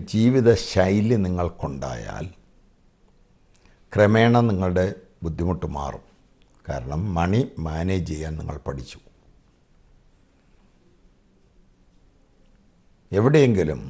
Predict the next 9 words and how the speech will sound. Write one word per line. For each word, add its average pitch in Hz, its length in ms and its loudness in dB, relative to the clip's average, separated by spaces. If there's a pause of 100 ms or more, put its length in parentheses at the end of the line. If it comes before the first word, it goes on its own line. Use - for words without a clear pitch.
(880)
പണം 107 280 2
കൊടുക്കാൻ 101 600 0
നിങ്ങൾക്കുണ്ടെങ്കിൽ 73 960 -6 (2250)
ആ 95 180 2 (220)
ആളുകളോട് 82 680 -4 (840)
ചെന്ന് 78 420 -2
സംസാരിച്ച് 76 760 -4 (960)
പണം 80 240 -4
കൊടുക്കാനില്ല 82 840 -2